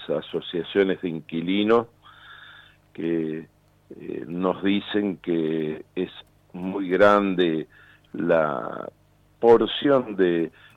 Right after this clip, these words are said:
eh, inquilinos justamente, sean estos comerciales como vivienda familiar, eh, que, eh, están con problemas para el pago del alquiler. Hay que decir que esta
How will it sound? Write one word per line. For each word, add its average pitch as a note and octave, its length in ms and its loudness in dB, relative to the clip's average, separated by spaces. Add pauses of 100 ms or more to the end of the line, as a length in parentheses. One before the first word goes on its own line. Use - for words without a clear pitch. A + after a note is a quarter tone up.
eh, F#2 300 -2
inquilinos G2+ 640 2
justamente, G2+ 880 2
sean D3+ 220 2
estos C3+ 260 0
comerciales G#2+ 680 4
como E2 640 0 (280)
vivienda G2 560 4
familiar, F2+ 800 2 (400)
eh, F2 520 2 (140)
que, G2+ 480 2
eh, E2 560 -2
están A2 380 2
con F#2+ 260 4
problemas F2+ 560 2
para D#2+ 280 2
el D#2 120 -4
pago F2 540 6
del D2+ 180 -2
alquiler. D#2+ 800 2 (640)
Hay E2 140 -2
que D2 140 -6
decir F#2+ 560 0
que E2+ 420 -2
esta C#2+ 680 -4